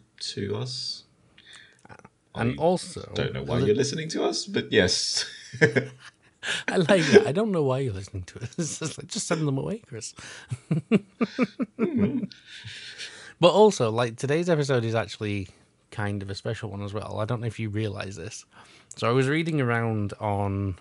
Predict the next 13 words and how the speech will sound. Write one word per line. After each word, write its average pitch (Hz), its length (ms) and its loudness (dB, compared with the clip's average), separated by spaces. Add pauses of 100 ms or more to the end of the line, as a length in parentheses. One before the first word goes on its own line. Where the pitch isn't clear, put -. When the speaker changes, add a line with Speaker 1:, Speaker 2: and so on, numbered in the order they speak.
(120)
Speaker 2:
a - 60 -6
couple - 260 -6
of 95 100 -6
different, 98 640 -8
uh, 98 280 -6 (1120)
like, 101 180 -12 (320)
podcast-related - 1800 -8
websites. 92 840 -8 (500)
Apparently, 226 440 0
most 190 280 2
podcasts - 480 -6
don't 110 340 -4
get 110 240 -2